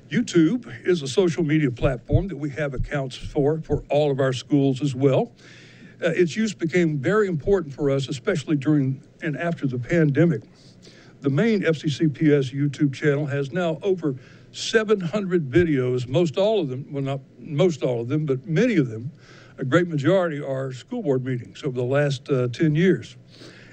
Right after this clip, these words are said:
Every video added to the platform is currently being subtitled, and this is not auto caption. We actually go in and correct the auto caption to, uh, a good subtitle.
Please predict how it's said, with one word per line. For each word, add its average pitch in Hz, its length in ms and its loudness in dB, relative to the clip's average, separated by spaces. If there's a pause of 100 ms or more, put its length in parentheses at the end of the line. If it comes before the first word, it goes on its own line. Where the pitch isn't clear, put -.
Every 185 220 2
video 175 540 2
added 160 320 -2
to - 100 -10
the 143 80 -2
platform 147 640 0
is 131 140 -4
currently 165 400 -2
being 139 340 -2
subtitled, 151 1120 -4
and 131 120 -2
this 170 220 0
is 175 160 -2
not 151 400 0 (140)
auto 175 320 -4
caption. - 520 -12 (460)
We 147 140 0
actually 160 300 -2
go 156 340 2
in 156 300 2
and 135 320 -8
correct 151 340 -4
the 123 320 -4
auto 165 220 0
caption 147 600 -6 (180)
to, 170 260 -6 (360)
uh, 139 260 -2
a 135 40 0
good 143 300 2
subtitle. 131 680 -4